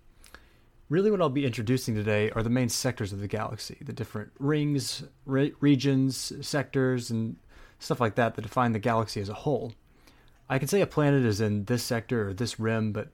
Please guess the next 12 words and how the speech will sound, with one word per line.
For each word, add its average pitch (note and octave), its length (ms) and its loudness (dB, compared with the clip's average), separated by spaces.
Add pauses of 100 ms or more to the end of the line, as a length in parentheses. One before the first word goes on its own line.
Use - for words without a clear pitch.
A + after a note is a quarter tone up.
(380)
it - 40 -10
doesn't E3 240 2
mean F3 140 4
anything A2+ 360 2
if G2+ 80 -4
you A#2 80 -2
don't A#2+ 160 -2
know A2+ 400 2 (380)
what - 220 -6
the A#2 100 0
area A2 280 0
is E3 440 0